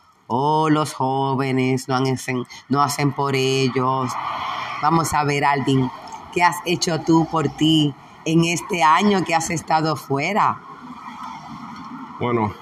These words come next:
Speaker 2: lo que yo hice cuando estaba afuera, fui para la Fuerza Aérea, tú sabes, yo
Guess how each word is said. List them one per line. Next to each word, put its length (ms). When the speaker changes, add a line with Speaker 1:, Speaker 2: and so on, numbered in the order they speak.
Speaker 2:
lo 140
que 100
yo 160
hice 480
cuando 220
estaba 320
afuera, 520
fui 120
para 260
la 100
Fuerza 380
Aérea, 580
tú 60
sabes, 500
yo 480